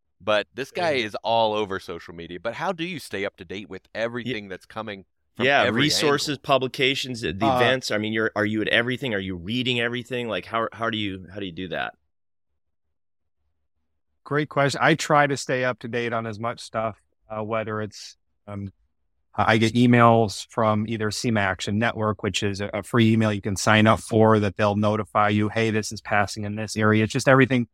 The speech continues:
Speaker 2: as far as the political legislation goes. And you can even, they have easy ways of being able to send your lawmakers a note. All you have to do is put your name and where you live, and they'll automatically send. So that's a huge push for us to make sure that we're having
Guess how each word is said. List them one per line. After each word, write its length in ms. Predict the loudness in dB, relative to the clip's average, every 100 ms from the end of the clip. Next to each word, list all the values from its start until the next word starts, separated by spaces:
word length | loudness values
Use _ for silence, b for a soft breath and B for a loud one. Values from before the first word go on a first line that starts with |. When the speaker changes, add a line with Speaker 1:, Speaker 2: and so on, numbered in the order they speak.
| _ _
Speaker 2:
as 100 | -2
far 220 | 4 6 6
as 160 | 4
the 80 | -2
political 400 | -2 -4 -2 -2
legislation 600 | -2 -2 -2 -2 -2 2
goes. 360 | 4 4 2 0
And 100 | -2
you 80 |
can 140 | -2 -2
even, 300 | 0 -2 -4 _ _ 0
they 80 |
have 160 | 2 4
easy 300 | 2 4 4
ways 360 | 4 4 4 0
of 120 | -2
being 180 | 0 0
able 260 | 0 -2
to 260 | -2 0 0
send 280 | 0 0 2
your 300 | 2 0 -2 _ _
lawmakers 840 | 2 6 8 8 6 2 0 0 0
a 80 | 2
note. 420 | 6 6 6 0 _
All 100 | 2
you 80 | 2
have 120 | 2
to 60 | -2
do 60 | -6
is 80 | -6
put 120 | -6
your 120 | -2
name 260 | 0 0 -2
and 100 | -2
where 140 | 0
you 160 | 2 2
live, 320 | 2 2 0
and 100 | -4
they'll 120 | -4
automatically 520 | -2 -2 -2 -4 -8
send. 320 | -8 -6 -6 -10 _ _
So 100 | 2
that's 260 | 6 6 4
a 60 |
huge 220 | 0 0 -2
push 220 | -2 -2 0
for 160 | 0
us 120 | 0
to 80 | -2
make 160 | -4 -4
sure 160 | -6
that 100 | -6
we're 160 | -6 -4
having 480 | -2 -2 -2 -6